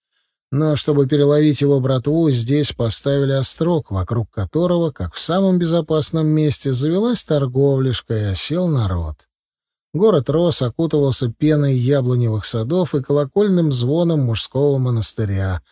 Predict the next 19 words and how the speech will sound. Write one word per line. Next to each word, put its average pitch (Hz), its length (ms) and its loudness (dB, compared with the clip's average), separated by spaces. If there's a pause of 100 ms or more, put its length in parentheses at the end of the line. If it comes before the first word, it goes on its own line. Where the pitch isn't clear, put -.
(300)
Кадышевские 92 680 -6
купцы 170 420 -4
славились 185 640 0
до 123 140 0
самого 170 480 0
Нижнего 160 500 2
Новгорода 147 580 2
своей 131 380 -2
горластостью 135 1040 -2 (240)
и 180 100 0
вороватостью. 82 1040 -4 (680)
Сейчас 139 500 0
купеческие 120 760 -2
торговые 120 540 0
ряды 139 380 0
превратились 135 880 0
в 131 60 -2
овощные 135 600 0
склады. 104 600 -4